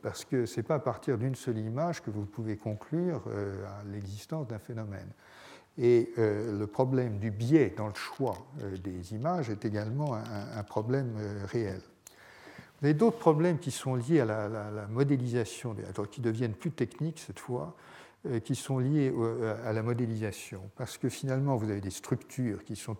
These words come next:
imagées. Euh, en fait, euh, les images deviennent des modèles plus que des images.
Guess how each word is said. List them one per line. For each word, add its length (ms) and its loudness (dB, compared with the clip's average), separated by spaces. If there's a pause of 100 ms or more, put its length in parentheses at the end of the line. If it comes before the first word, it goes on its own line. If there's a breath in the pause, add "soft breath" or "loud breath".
(100)
imagées. 640 -4 (600 loud breath)
Euh, 320 -2
en 100 0
fait, 460 2
euh, 220 -2
les 280 -2
images 300 0
deviennent 320 -2
des 100 -4
modèles 400 -2
plus 240 -6
que 100 -6
des 300 -8
images. 440 -6